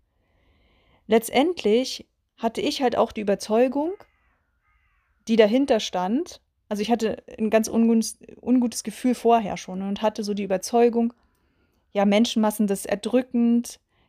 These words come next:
die sind grenzüberschreitend, die wahren nicht meine Bedürfnisse,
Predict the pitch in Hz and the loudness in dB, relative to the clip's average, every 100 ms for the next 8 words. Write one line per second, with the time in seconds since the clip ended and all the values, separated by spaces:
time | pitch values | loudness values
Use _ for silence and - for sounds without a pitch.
0 | - 208 208 202 202 240 202 214 202 - | -8 0 0 0 2 4 2 0 -2 -4
1 | 190 196 196 202 202 202 - _ _ _ | -2 -2 -2 -2 -2 -4 -6 _ _ _
2 | _ _ - 214 196 196 208 220 220 214 | _ _ -6 -2 2 4 4 2 0 0
3 | 214 208 202 220 254 240 240 240 240 233 | 0 -2 -2 0 0 0 0 0 0 2
4 | 226 226 | 2 0